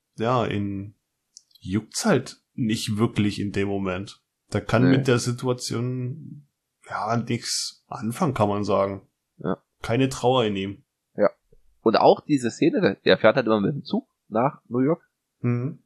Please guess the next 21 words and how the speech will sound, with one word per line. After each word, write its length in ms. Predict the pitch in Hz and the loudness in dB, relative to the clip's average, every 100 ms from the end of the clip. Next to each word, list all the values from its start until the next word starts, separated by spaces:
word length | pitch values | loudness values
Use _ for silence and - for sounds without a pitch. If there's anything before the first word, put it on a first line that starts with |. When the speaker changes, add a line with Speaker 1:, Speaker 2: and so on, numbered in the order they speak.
| _ _ - | _ _ -2
Speaker 2:
Er 140 | 107 | -2
sitzt 280 | - - - | -2 -4 0
halt 180 | 180 190 | 2 4
dort 260 | 202 240 _ - _ _ | 2 2 _ -20 _ _
und 160 | - 98 | -2 2
hat 120 | 104 | 4
immer 140 | 120 101 | 2 0
dieselben 420 | 165 180 120 165 | 2 4 4 2
Leute 380 | 151 165 262 262 _ _ _ | -2 0 0 -4 _ _ _
und 100 | 107 | 0
dann 80 | 104 | 2
geht 100 | 143 | 4
er 80 | 135 | 2
einfach 240 | - 208 | 2 -2
hin 220 | - 202 | -2 -2
und 180 | - 110 | -2 -6
zieht 180 | - 131 | -4 -2
die 80 | 101 | 2
Notbremse. 680 | 117 165 - 92 92 190 - _ _ _ - - - | 2 2 0 0 0 -6 -8 _ _ _ -16 -14 0
Speaker 1:
<laughs> 80 | 135 135 302 269 _ _ - | 0 2 -2 -2 _ _ -4
Ja. 480 | 120 123 131 113 | -2 -2 -4 -6